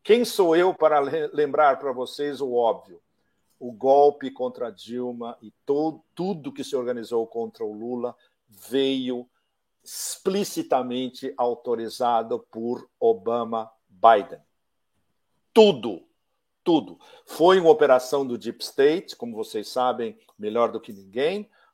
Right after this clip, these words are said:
mas a autorização, é, digamos, formal, expressa na política institucional veio de Obama Biden um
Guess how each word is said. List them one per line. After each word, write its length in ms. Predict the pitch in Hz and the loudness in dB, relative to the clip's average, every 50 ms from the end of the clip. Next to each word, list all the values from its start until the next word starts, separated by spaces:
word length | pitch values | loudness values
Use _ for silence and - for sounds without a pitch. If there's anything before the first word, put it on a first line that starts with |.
| _ _ | _ _
mas 600 | 120 120 123 123 135 139 151 175 190 - - - | -8 -2 0 2 4 4 4 2 0 -4 -6 -2
a 80 | 151 131 | 0 2
autorização, 1080 | 131 135 143 139 - 139 123 127 110 120 127 127 - - - 147 143 135 123 107 - _ _ _ _ _ _ | 2 2 0 -2 -4 -8 -8 -8 -6 -4 -6 -4 -6 -4 -2 -2 -2 -2 -4 -6 -8 _ _ _ _ _ _
é, 200 | 113 117 110 107 | -6 -6 -6 -6
digamos, 440 | 101 - 113 127 120 110 - - - | -8 -10 -10 -10 -10 -10 -12 -14 -12
formal, 960 | - - - 165 139 - - 127 131 139 151 147 139 123 110 101 92 110 - | 0 6 6 6 6 6 0 0 2 4 6 6 6 6 4 2 -2 -6 -12
expressa 840 | - - - - _ _ 147 151 151 139 - - - - - 92 85 _ _ _ _ _ | -14 -18 -18 -18 _ _ 2 4 4 2 2 -4 -12 -10 -10 -10 -10 _ _ _ _ _
na 320 | - 113 123 131 147 160 160 | -16 -12 -4 2 2 2 2
política 560 | 160 - 135 135 135 135 131 - - - 131 | 2 -2 -6 -6 -6 -6 -8 -10 -16 -14 -14
institucional 920 | 120 - - 123 110 - 113 - - 117 107 110 120 127 139 156 175 165 | -14 -14 -16 -20 -18 -18 -20 -16 -14 -14 -8 -4 -2 0 0 0 0 -2
veio 360 | - 110 123 131 135 147 147 | -6 -6 -6 -6 -4 -4 -6
de 140 | 135 - 127 | -6 -4 -2
Obama 460 | 123 110 98 104 127 135 131 127 117 | -2 -2 -2 0 -2 -2 -2 -2 -6
Biden 520 | 107 98 110 110 113 113 107 95 107 101 110 _ _ | -6 0 0 0 0 0 -4 -8 -12 -16 -16 _ _
um 240 | 190 233 262 285 | -8 -8 -8 -8